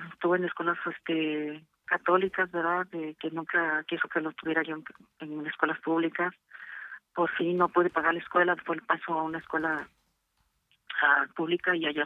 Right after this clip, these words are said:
fue donde, ah, lo atraparon los, los muchachos malos, este, para darle droga, y él después empezó a caer como mucho, a llorar, llorar mucho, a grito abierto lloraba y estaba como bien estresado, y luego se iba a la escuela y ya no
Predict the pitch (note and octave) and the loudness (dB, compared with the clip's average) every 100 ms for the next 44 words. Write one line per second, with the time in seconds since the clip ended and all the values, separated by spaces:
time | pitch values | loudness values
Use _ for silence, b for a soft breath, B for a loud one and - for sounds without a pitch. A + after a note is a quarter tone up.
0 | - D#3 D#3 D#3 D3 D3 _ b b b | -4 -6 -4 -6 -6 -10 _ b b b
1 | b b - D#3+ D#3 D3+ D3 - D#3 D3+ | b b 0 2 2 0 0 4 4 4
2 | D#3 D#3 D#3+ F3 E3+ D#3+ - D#3+ D#3+ D3+ | 2 2 4 2 2 -4 -10 -10 -8 -2
3 | - D#3+ F#3 E3 D3+ D#3+ F3 - D#3+ D#3+ | 2 2 2 4 4 4 2 -4 -8 -6
4 | D#3 D3+ D3 D3+ D#3+ D#3+ D3+ D#3 E3 E3+ | 2 2 4 2 2 -2 -2 0 2 0
5 | E3 D#3 D3+ E3 D#3+ D#3+ - - E3+ D#3+ | 0 0 0 0 -6 -10 -8 -4 -4 -4
6 | - D#3+ - D#3 D#3 D#3 D3+ - D#3+ D#3 | -2 2 2 2 0 -2 0 0 0 -2
7 | D#3+ D#3 D3 D3 D#3 - D3 D3 D3+ D3+ | -4 2 6 8 6 0 2 2 2 -2
8 | D#3 - - B B B B B D#3 D#3 | 2 2 2 B B B B B 4 4
9 | D#3 E3+ D#3+ D3+ D#3 - E3 D3+ D3+ D#3 | 2 4 4 2 2 2 0 2 2 2
10 | D#3+ - D#3 D#3+ - - D#3+ D#3+ E3 - | 0 -2 -2 0 -2 -4 -4 -6 -6 -4
11 | D#3 - D#3 D#3 D#3 D#3 D3 D#3 D#3+ D#3 | -4 2 4 4 4 0 -2 -4 -2 0
12 | D3 C#3+ - D#3 D3+ D3+ | 0 -2 -4 -2 -2 -6